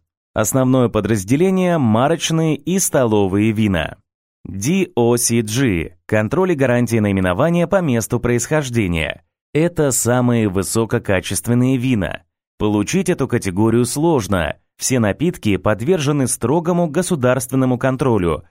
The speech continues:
обязательно проводится лабораторный анализ и дегустация. При этом не все марки здесь элитарные.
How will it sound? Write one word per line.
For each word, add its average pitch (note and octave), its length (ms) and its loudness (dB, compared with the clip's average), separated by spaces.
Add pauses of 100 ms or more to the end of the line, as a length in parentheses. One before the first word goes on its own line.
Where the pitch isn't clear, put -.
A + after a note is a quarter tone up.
обязательно A#2 760 0
проводится B2 500 0
лабораторный A2 680 2
анализ E2+ 500 -2
и E3+ 100 -6
дегустация. G#2 960 -2 (420)
При F2 300 0
этом D3 400 2
не F3 100 4
все F#3+ 260 -2
марки E3+ 440 0
здесь G2 600 -2
элитарные. A2 920 -2